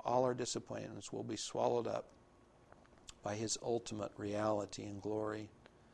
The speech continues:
God, help us to live this life on earth as those who know you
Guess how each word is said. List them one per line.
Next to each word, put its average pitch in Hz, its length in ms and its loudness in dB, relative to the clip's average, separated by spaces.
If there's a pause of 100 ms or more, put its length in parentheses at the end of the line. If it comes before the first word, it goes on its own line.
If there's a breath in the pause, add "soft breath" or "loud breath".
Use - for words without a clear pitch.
(480 loud breath)
God, 117 160 6
help 131 300 2
us 117 140 0
to - 100 -2
live 113 260 2 (200)
this 113 240 0
life 117 280 2
on 113 160 -2
earth 117 280 -6
as 107 160 -4
those 117 280 0
who 113 120 -4
know 110 260 0
you 113 320 0